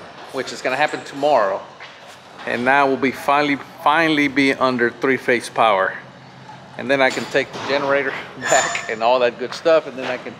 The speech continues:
finally just get in there and make some parts.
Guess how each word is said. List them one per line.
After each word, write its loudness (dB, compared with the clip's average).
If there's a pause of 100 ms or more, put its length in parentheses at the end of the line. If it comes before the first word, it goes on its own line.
finally -8
just -14
get 0
in 0
there 0 (640)
and -4
make 0
some -2
parts. 0